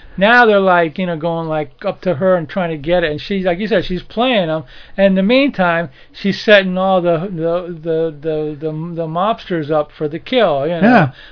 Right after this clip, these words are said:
Speaker 1: like, one guy gets killed at a, uh,
Speaker 2: The first
Speaker 1: uh,
Speaker 2: guy
Speaker 1: uh,
Speaker 2: was the boat guy, right? The one that was like, "Oh, I
Speaker 1: The
Speaker 2: demand"
Speaker 1: first guy was on the docks, right?
Speaker 2: The docks. That's what I meant. Yeah, like, he's like,
Speaker 1: Yeah.
Speaker 2: "Oh," he was, uh, and we'll do one murder, then we'll go to a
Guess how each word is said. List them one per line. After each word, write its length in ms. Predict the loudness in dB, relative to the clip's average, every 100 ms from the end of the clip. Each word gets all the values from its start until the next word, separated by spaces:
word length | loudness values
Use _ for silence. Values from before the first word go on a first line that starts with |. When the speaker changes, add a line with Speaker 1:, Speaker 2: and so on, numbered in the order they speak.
| -4
Speaker 1:
like, 220 | -2 0 0
one 180 | -2
guy 180 | 4 2
gets 160 | 2 -2
killed 340 | 0 4 4 2
at 180 | 2 2
a, 340 | -2 -4 -6
uh, 320 | -6 -8 -8 -12 -14 -2
Speaker 2:
The 100 | 0
first 280 | 4 4 4
Speaker 1:
uh, 20 |
Speaker 2:
guy 180 | 6 6
Speaker 1:
uh, 60 |
Speaker 2:
was 100 | 6
the 80 | 2
boat 260 | 4 4 4
guy, 180 | -2 -2
right? 240 | -4 -4 2
The 100 | 4
one 100 | 6
that 120 | 4
was 120 | 4
like, 160 | 4 4
"Oh, 160 | 6 8
I 160 | 8
Speaker 1:
The 60 | 6
Speaker 2:
demand" 180 | 6 6 8
Speaker 1:
first 60 | 8
guy 60 |
was 100 | 6
on 100 | 4
the 80 | 0
docks, 520 | 0 2 4 0 -4
right? 80 | 0
Speaker 2:
The 60 | 4
docks. 300 | 8 6 6
That's 140 | 4 6
what 60 |
I 20 | 6
meant. 200 | 6 6
Yeah, 120 | 6
like, 160 | 6
he's 180 | 4 4
like, 180 | 4 4
Speaker 1:
Yeah. 120 | 6
Speaker 2:
"Oh," 300 | 6 6 2 -4 -20 -20 -6
he 180 | -2 4
was, 300 | 4 2 2
uh, 400 | 4 6 2 -2
and 260 | -2 -2 2
we'll 120 | 2
do 140 | 4
one 380 | 6 8 8 8
murder, 280 | 6 6 6
then 100 | 4
we'll 100 | 4
go 140 | 6
to 120 | 6
a 60 | 4